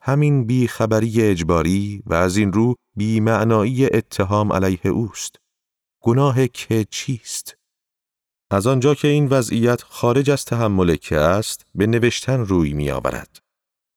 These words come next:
اواخر رمان تصمیم می‌گیرد عرض حالی بنویسد به این مضمون که تمام زندگی آدم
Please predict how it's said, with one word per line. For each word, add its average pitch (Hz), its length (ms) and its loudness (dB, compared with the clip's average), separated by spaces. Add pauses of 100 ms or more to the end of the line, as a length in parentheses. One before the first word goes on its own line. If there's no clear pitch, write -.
(200)
اواخر 123 360 2
رمان 127 560 2
تصمیم 127 520 -2
می‌گیرد 107 640 2
عرض 98 280 -2
حالی 110 320 0
بنویسد 92 640 0
به 80 180 -2
این 131 300 0
مضمون 95 500 0
که 92 380 0 (360)
تمام 107 460 2
زندگی 101 560 2
آدم 95 440 2